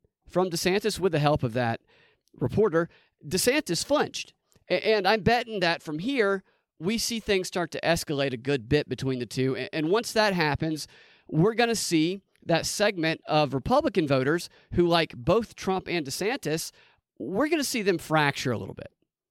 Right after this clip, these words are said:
And it will probably just continue to, they will probably continue to fracture. More people will start taking sides, like,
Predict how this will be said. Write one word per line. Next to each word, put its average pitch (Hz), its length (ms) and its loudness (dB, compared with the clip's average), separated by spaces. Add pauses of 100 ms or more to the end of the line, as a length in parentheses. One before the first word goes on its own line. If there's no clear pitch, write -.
(160)
And 165 100 2
it 165 80 2
will 175 120 4
probably 208 440 2
just 147 160 -4
continue 151 600 -2
to, 117 200 -8
they 156 140 0
will 170 100 0
probably 214 280 0
continue 165 340 -6
to 127 60 -14
fracture. 139 340 -6 (220)
More 214 200 2
people 233 280 0
will 208 80 2
start 190 260 0
taking 156 300 -4
sides, 156 280 0
like, 131 140 -6